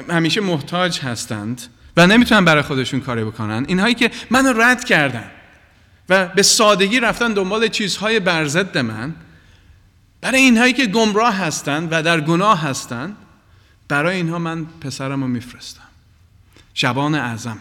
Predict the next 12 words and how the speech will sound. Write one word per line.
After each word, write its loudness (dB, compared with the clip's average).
هست، -20
شبان -2
نیک 2
هست. -20
برای 4
اینها 0
پسرم -4
به 4
طور 0
پاکی 0
و 0
کاملی، -2